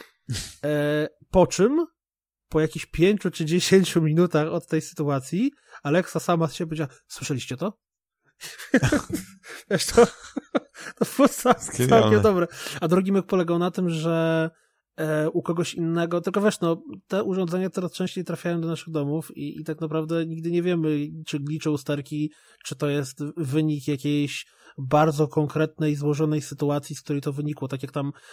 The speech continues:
Speaker 2: był jakiś news, że, mm, e, facet w trakcie kłótni z żoną,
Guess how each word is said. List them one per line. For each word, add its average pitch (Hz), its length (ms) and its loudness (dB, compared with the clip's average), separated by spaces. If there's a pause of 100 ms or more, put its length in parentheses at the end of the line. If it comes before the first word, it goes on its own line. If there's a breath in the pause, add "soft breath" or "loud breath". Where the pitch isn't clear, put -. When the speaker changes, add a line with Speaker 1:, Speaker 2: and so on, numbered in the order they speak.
(100 loud breath)
Speaker 2:
był 151 160 0
jakiś 151 280 0
news, 180 200 2
że, 156 560 2
mm, 147 240 -4
e, 143 40 -4 (800 loud breath)
facet 165 440 0
w - 140 -14
trakcie 156 320 -2
kłótni 175 400 -6
z 151 60 -10
żoną, 165 560 0